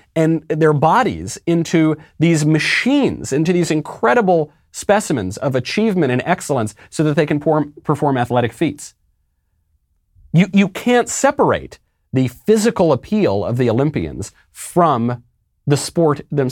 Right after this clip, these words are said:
they're intertwined. The objectification, this, what this is denying is the way that we as human beings relate to our bodies and relate to one another. We are attracted to one another. The sexes are complementary.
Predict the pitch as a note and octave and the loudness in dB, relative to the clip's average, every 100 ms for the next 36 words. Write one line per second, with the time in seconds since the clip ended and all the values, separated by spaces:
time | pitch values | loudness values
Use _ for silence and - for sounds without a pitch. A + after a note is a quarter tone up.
0 | - D#3+ E3 E3+ D#3+ G3 G#3+ F#3 - A3 | -2 2 4 2 2 -2 0 -2 0 0
1 | - - - _ _ _ _ _ _ _ | -2 -6 -18 _ _ _ _ _ _ _
2 | _ _ _ _ _ _ E3 E3+ C3 F3+ | _ _ _ _ _ _ 2 2 2 0
3 | G#3 - G3 F3+ F#3+ F#3+ F#3+ - E3+ F3 | 0 0 -4 -4 -2 0 0 -2 -2 -4
4 | - E3 F#3 G3+ G3+ F#3+ D#3 D#3+ D3 E3 | -4 0 2 2 0 0 2 2 4 4
5 | A3+ G#2+ E2+ G2 A#2 _ _ _ _ _ | 2 -2 -8 -12 -12 _ _ _ _ _
6 | _ - C#3+ - D#3 B2+ G#2+ A#2 A#2 A2 | _ 0 0 0 2 2 2 2 -2 -2
7 | C#3 D3 D3 A2+ G2 G#2 - _ _ A2 | -2 -2 -2 -2 -2 -4 -6 _ _ -2
8 | A#2 E3 A3+ - - A2 G#2+ - G#2 A2 | 2 2 0 -4 -4 -2 -2 0 0 2
9 | A#2 D3 D3 - F#2+ F#2+ G2+ - A2 G2+ | 2 2 0 -6 -4 -2 -2 -2 -2 -2
10 | G2 C#3+ - - _ _ _ _ _ - | 0 -2 -6 -12 _ _ _ _ _ -2
11 | B2 D3 F3 - E3+ D#3 D#3+ A2+ E2 D#2+ | 2 4 2 2 -2 0 -4 -6 -6 -8
12 | D2 C#2 F2 - B2 C3 A#2+ A#2+ - B2+ | -10 -12 -8 -6 -4 -4 -2 -2 -2 -2
13 | A#2+ B2+ D#3+ - | -2 -2 -2 -6